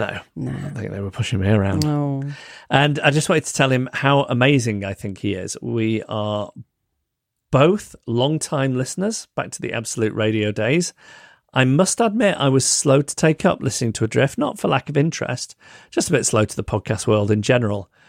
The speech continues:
Speaker 1: But on one boring and long drive through France, Pete played an episode for me, the unforgettable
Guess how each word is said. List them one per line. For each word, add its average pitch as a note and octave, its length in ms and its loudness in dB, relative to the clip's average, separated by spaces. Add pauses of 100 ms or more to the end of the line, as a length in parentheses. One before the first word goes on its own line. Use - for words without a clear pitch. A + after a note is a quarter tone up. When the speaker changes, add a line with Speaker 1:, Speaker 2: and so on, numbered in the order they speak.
(260)
Speaker 1:
But C3+ 240 4
on A#2 200 0
one A#2+ 240 2
boring C#3 400 4
and C#3+ 100 2
long C#3 160 2
drive C3+ 280 2
through C#3 220 0
France, A2+ 500 -4 (300)
Pete - 280 2
played F3 240 2
an D3+ 100 2
episode A2 360 -2
for G#2+ 240 0
me, C#3+ 260 0 (460)
the - 200 -8
unforgettable A#2 760 -4